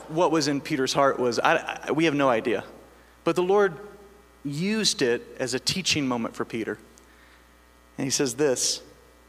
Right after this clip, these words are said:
Jesus said to him, "If it is my will that he remain until I come,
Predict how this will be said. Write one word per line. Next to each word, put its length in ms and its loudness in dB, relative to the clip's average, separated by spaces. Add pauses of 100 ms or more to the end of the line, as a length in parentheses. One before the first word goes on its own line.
(2500)
Jesus 360 2
said 240 2
to 60 0
him, 300 -2 (1040)
"If 220 -2
it 160 2
is 160 0
my 180 2
will 460 2
that 120 0
he 200 -4
remain 560 0
until 360 -2
I 80 2
come, 420 -4